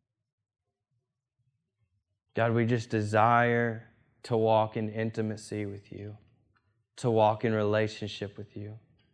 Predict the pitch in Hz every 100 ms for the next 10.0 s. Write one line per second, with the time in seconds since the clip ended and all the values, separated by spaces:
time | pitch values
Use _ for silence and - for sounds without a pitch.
0 | _ _ _ _ _ - 107 113 113 110
1 | - - 123 127 127 127 - - 104 104
2 | 107 101 - 113 113 110 117 107 - 104
3 | 101 104 107 107 107 104 107 - - _
4 | _ _ _ _ _ _ _ - 101 113
5 | 131 113 - 107 92 107 101 104 98 92
6 | - - 117 120 113 127 117 117 113 107
7 | 98 107 101 117 117 - 120 123 120 127
8 | 127 117 113 107 104 110 95 90 101 113
9 | 131 131 - 127 127 117 - _ - -